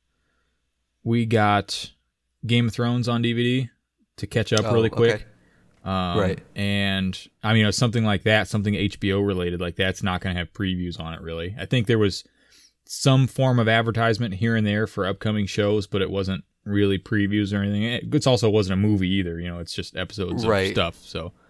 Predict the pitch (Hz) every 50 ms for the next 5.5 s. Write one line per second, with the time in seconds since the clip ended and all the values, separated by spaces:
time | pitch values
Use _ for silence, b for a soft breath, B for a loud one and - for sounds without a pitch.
0 | b b b b b b b b b b 107 117 - 104 107 135 - 107 95 92
1 | 95 101 - - - - - 165 208 185 143 135 147 156 156 156 147 156 165 147
2 | 151 147 - 160 156 156 156 156 156 156 156 147 - - 156 156 180 180 160 165
3 | 165 147 120 98 95 95 98 107 110 - - 110 - 131 120 120 117 - 120 107
4 | - - 120 117 120 117 101 95 _ _ _ _ _ _ _ _ _ _ _ _
5 | _ _ _ _ _ _ - 127 117 107 -